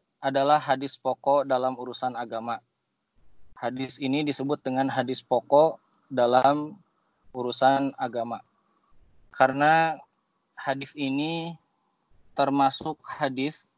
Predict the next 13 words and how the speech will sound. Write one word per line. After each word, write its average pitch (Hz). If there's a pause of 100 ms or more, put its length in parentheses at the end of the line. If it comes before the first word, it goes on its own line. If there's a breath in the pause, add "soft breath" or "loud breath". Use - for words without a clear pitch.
(300)
yang 135
menjelaskan 131
tentang 135
syarat 131
diterimanya 120
amal 123
seorang 131
muslim. 131 (1700)
Syarat 160
diterimanya 147
amal 131
seorang 131
muslim 127